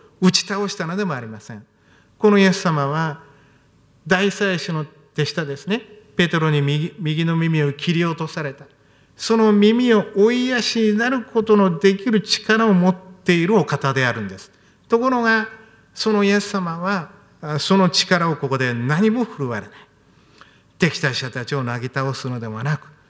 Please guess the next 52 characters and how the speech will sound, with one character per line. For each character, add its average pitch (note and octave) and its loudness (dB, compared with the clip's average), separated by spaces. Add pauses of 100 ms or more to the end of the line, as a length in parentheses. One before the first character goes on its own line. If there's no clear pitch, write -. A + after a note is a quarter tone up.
(240)
弟 E3+ 2
子 - -6
た E3+ -4
ち F3 -8
を E3 -2
非 F#3 -4
難 F3 -2
す D#3+ -8
る D#3 -4
わ D3 -4
け C#3+ -6
で D3 -6
も F3 -2 (180)
あ B2+ -6
り C3 -2
ま A#2 -6
せ A#2+ -8
ん。 G2+ -10 (840)
ま F#3+ 2
さ F#3+ -2
に F#3 2
こ F3 -4
の D3 2
闇 D3 0
の D3 -4
中 C3+ -8
に A#2+ -10
踏 - -2
み G#3+ 4
込 G#3 -6
ん - -18
で D#2+ -18 (280)
い C3+ 2
か A#2+ 0
れ G#2+ -2
る G2+ -6
ん F2+ -8
で G#2 -16
す - -20
ね。 B2 -6 (2750)
そ - -6
れ F3 2
は E3+ 2
で C#3+ -6
す - -10
ね、 C3+ -8 (100)
ま F#3+ 0
さ E3+ -6
に F3 -4 (460)
闇 E3+ 0
の D#3 -8
中、 C#3+ -18